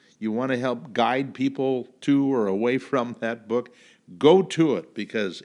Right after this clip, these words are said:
every review, uh, is, is helpful. And of course, there are those of you who very kindly donate money to us, some of you on a monthly basis,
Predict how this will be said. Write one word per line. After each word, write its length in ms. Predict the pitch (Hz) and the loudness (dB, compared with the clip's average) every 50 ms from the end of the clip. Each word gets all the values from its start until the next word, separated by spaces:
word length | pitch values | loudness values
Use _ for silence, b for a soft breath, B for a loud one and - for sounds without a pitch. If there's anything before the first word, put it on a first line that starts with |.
| _ | _
every 380 | 131 143 151 139 139 139 135 135 | -4 -4 -4 -4 -4 -4 -4 -4
review, 720 | 120 110 113 110 107 101 90 104 117 120 113 90 67 65 - b b b b b b b b - - | -4 -6 -6 -6 -6 -6 -4 -4 -4 -2 -4 -4 -6 -10 -18 b b b b b b b b -14 -12
uh, 200 | 92 85 80 78 - - | -10 -10 -10 -12 -12 -8
is, 360 | - 110 101 95 90 - - - - | -6 -6 -6 -6 -8 -12 -16 -16 -12
is 260 | 110 101 92 - - | -10 -10 -8 -10 -8
helpful. 580 | - 107 101 85 - - - - 82 67 62 - _ _ b b b b b b b b b b b - | -6 -6 -6 -6 -8 -12 -18 -18 -18 -18 -18 -20 _ _ b b b b b b b b b b b -4
And 340 | 120 123 120 120 127 123 117 | -2 -2 -2 -2 -4 -6 -6
of 240 | 113 113 - - - | -8 -8 -10 -10 -6
course, 460 | - 127 135 160 165 165 - - - | -4 -2 0 0 -2 -2 -6 -10 -12
there 300 | - 98 104 107 107 95 | -8 -4 -4 -2 -2 -2
are 160 | 101 104 107 | -2 -2 -2
those 280 | 104 113 120 123 117 107 | 0 0 0 -2 -2 -4
of 100 | 104 98 | -6 -6
you 220 | 110 117 120 120 | -4 -2 -2 -2
who 280 | 117 113 107 104 98 92 b b b b b _ | -2 -4 -4 -4 -6 -8 b b b b b _
very 220 | 107 104 101 104 | -6 -4 -4 -4
kindly 480 | 104 - - 117 120 123 123 123 120 117 | -4 -4 -4 -4 -4 -4 -4 -4 -4 -2
donate 460 | 104 113 113 117 113 110 110 110 98 | -2 -2 -2 -2 -2 -2 -4 -4 -4
money 420 | 101 120 123 143 151 151 143 139 135 | -4 -4 -4 -2 -2 -4 -6 -6 -8
to 280 | - - 139 135 131 | -6 -2 -2 0 0
us, 100 | 135 131 | -2 -4
some 240 | - - 120 113 120 | -6 -6 -6 -4 -6
of 120 | 120 110 | -6 -6
you 220 | 107 110 120 123 120 | -4 -4 -4 -4 -4
on 120 | 110 104 | -6 -6
a 60 | 104 | -6
monthly 420 | 98 98 110 117 117 - - 107 107 | -6 -6 -6 -6 -8 -8 -8 -8 -6
basis, 540 | 95 98 107 110 113 - - 127 120 - | -4 -2 -2 -2 -2 -4 -8 -12 -14 -14